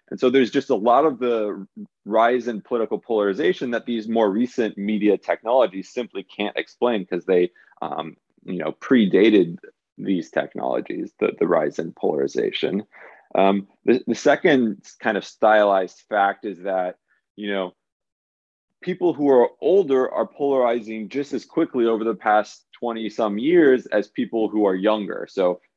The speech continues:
the, the younger generation that tends to use these, um, newer technologies at a higher prevalence have been polarizing,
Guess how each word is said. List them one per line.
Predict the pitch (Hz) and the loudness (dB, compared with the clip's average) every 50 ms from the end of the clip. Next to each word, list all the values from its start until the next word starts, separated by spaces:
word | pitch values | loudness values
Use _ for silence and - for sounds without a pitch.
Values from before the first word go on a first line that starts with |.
| _ _ - | _ _ -2
the, | 104 107 | -2 -2
the | 110 110 107 107 | 0 0 -2 0
younger | 113 127 135 143 127 131 123 117 | 2 2 2 2 2 0 0 0
generation | 95 123 123 117 120 127 151 180 185 - 165 139 | 0 0 -2 0 0 0 -2 -2 -2 -4 -4 -6
that | 135 113 - | -6 -6 -6
tends | - 131 135 120 - | -6 -8 -8 -8 -8
to | - 120 | -10 -8
use | 117 113 120 127 123 117 - - | -4 -2 0 0 0 -2 -6 -6
these, | - 117 110 107 101 98 92 - _ _ _ _ _ _ _ - | -4 -2 -2 -2 -2 -6 -10 -16 _ _ _ _ _ _ _ -12
um, | - 82 - - 95 95 98 - | -8 -6 -4 -4 -4 -4 -4 0
newer | 110 110 123 127 123 120 | 2 4 6 6 6 4
technologies | 104 - - 117 101 - 117 117 120 123 110 107 117 107 - | 4 2 0 -2 0 2 2 2 2 2 2 0 -2 0 2
at | 120 113 107 | 2 2 2
a | 95 | 2
higher | - - 113 113 113 107 98 - _ _ _ _ _ _ _ _ | 0 0 0 0 0 -2 -4 -8 _ _ _ _ _ _ _ _
prevalence | - 190 202 185 175 156 156 156 151 156 _ _ _ _ _ _ _ - | -6 -6 -6 -6 -6 -6 -6 -8 -10 -12 _ _ _ _ _ _ _ -6
have | 147 127 | -4 -2
been | 139 143 127 | -2 -4 -4
polarizing, | - - 147 147 143 139 131 131 131 135 117 117 127 127 123 120 117 | -2 0 0 2 4 4 6 4 4 2 0 -4 -8 -8 -8 -10 -12